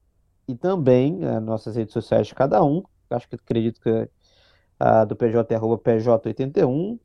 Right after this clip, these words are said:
Ah, o Celso não tem Twitter, mas ele tá lá no arroba Território M L S. E G de Gustavo oitenta e três. Até hoje eu não entendo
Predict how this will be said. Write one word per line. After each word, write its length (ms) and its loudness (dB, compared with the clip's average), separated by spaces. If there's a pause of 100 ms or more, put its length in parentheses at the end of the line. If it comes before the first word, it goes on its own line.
(140)
Ah, 160 -4
o 80 -6
Celso 360 2
não 120 -4
tem 160 -4
Twitter, 520 0
mas 200 4
ele 100 4
tá 160 2
lá 140 4
no 40 2
arroba 280 2
Território 460 2
M 100 0
L 160 2
S. 360 0 (520)
E 200 0
G 240 4
de 100 2
Gustavo 680 2
oitenta 480 -2
e 20 0
três. 320 4
Até 220 0
hoje 180 2
eu 40 0
não 80 0
entendo 460 0